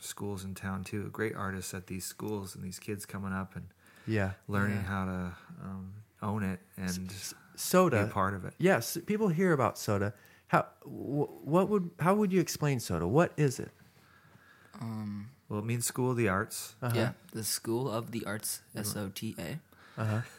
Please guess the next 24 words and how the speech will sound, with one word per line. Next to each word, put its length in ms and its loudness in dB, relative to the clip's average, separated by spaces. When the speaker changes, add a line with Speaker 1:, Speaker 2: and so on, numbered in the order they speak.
Speaker 3:
Um, 540 -4
Speaker 1:
Yes. 520 -8
Speaker 3:
Yep, 260 -2
that's, 280 -10
that's, 280 -10
that's 300 -12
the 100 -8
name. 360 -4
Um, 460 2
Speaker 1:
Hayden's 260 -2
a 60 0
freshman. 540 -2
Speaker 3:
I'm 220 2
a 40 0
freshman 560 -2
there, 320 -6
Speaker 2:
Uh-huh. 240 2
Speaker 3:
and, 280 -2
um, 520 -6
basically, 640 -4
you, 420 -2
you 100 -4
kinda 240 -2
pick. 460 -6